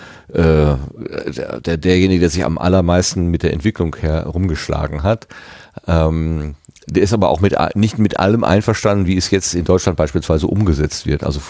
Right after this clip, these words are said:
heute ging noch so ein, so ein Tweet rum, ähm, die Grenze zum Beispiel, ab wann ein Betrieb in Deutschland einen Datenschutzbeauftragten zu bestellen hat, die ist niedriger geworden, als er es eigentlich hätte haben wollen zum Beispiel. Und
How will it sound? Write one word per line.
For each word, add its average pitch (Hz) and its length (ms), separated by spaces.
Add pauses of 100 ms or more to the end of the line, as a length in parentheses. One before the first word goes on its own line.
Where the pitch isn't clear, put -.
(100)
heute 78 260
ging 85 180
noch 78 140
so 76 140
ein, 76 320
so 76 60
ein 71 60
Tweet - 280
rum, 82 180 (540)
ähm, 76 440
die - 480
Grenze 90 420
zum 87 160
Beispiel, 87 340
ab - 240
wann 90 240
ein 80 260
Betrieb 87 340
in 92 120
Deutschland 87 400
einen 82 120
Datenschutzbeauftragten 80 1200 (200)
zu 80 340 (420)
bestellen 87 560
hat, 90 240 (360)
die 87 200
ist - 280
niedriger 98 380
geworden, 85 400
als 78 200
er 82 120
es - 80
eigentlich 80 360
hätte 78 320
haben 78 260
wollen 80 320
zum 76 160
Beispiel. 80 420
Und 80 220